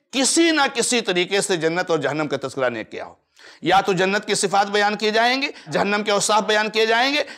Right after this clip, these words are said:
جنت کی تفصیلات بیان کی جائیں گی، جنت، جہنم کی تفصیلات بیان کی جائیں گی، یا تو جنت اور جہنم پر ایمان لانے والوں کا انعام بیان کیا جائے گا۔ جنت پر ایمان لانے والے اور اس کے مطابق عمل کرنے والوں کا انعام کیا ہے،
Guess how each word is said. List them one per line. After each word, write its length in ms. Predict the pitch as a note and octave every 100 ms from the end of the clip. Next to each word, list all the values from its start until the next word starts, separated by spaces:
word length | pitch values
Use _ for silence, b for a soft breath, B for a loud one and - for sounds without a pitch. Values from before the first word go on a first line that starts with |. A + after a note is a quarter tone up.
| B
جنت 320 | C#3+ F3+ G#3
کی 80 | A#3+
تفصیلات 500 | G#3+ G3 G3 G3 G#3
بیان 260 | G#3 G#3+ A3
کی 160 | A3
جائیں 340 | A3 A3+ B3+ C#4
گی، 100 | D4+ B B B2+
جنت، 440 | F#3 G3 A3 G#3+ G#3+ F#3+
جہنم 280 | F3 G#3+ G#3+
کی 80 | A3
تفصیلات 440 | G#3 - A3 A3+
بیان 240 | G#3+ A3+ A3+
کی 160 | A#3+
جائیں 300 | A#3+ B3+ C#4
گی، 100 | D4 B B -
یا 300 | B2+ F#3+ A#3 B3+
تو 100 | C4 C4 G#3 C3+
جنت 520 | G3 G#3 A3+ E3+ A#3+
اور 140 | A3
جہنم 560 | D#3+ E3 F3 G#3 B3 C4 -
پر 100 | A3
ایمان 440 | F3+ F#3+ G3+ A#3 F#3
لانے 320 | E3+ F#3 A3 A#3+ D3+
والوں 320 | C#3 E3+ A#3+ C4+
کا 140 | A3+
انعام 340 | G#3 E3+ G3
بیان 280 | A#3+ C4 C4+
کیا 180 | B3 B3
جائے 260 | B3 B3+ C4+
گا۔ 100 | C#4 C4 B B
جنت 360 | D#3 F3 A3 A3
پر 80 |
ایمان 280 | G#3+ G#3+ A3
لانے 280 | A3 G#3+ A3
والے 340 | G#3+ A3 A3+ G3 B
اور 120 | -
اس 80 | G#3+
کے 100 | A3
مطابق 260 | G#3+ G#3+ A3
عمل 140 | G#3+
کرنے 260 | G#3+ A3 A3
والوں 220 | G#3+ A#3
کا 80 | G#3+
انعام 280 | G#3+ A3 A3
کیا 220 | A#3
ہے، 120 | A3